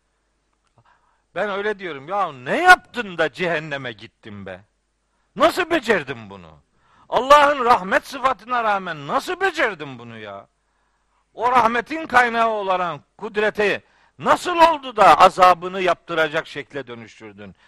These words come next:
Ne azgınmışsın be?" Dolayısıyla ben Allah'ın izniyle kurtulacağımıza inanıyorum.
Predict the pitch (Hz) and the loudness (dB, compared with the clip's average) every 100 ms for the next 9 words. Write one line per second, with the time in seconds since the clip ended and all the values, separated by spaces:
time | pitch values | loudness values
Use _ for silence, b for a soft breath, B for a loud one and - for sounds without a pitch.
0 | - 302 311 214 170 160 147 127 - 113 | -4 -2 0 0 -2 -12 -12 -16 -18 -20
1 | 104 95 131 _ _ _ _ _ _ _ | -18 -16 -18 _ _ _ _ _ _ _
2 | _ _ _ _ _ 226 269 240 233 233 | _ _ _ _ _ -8 -6 -6 -8 -10
3 | 208 240 233 233 _ _ 190 214 208 190 | -8 -10 -10 -18 _ _ -12 -6 -6 -6
4 | 185 165 175 175 240 190 165 175 170 165 | -12 -16 -16 -16 -18 -20 -20 -16 -14 -12
5 | 160 151 143 117 104 107 127 196 226 | -14 -14 -16 -16 -16 -16 -18 -20 -20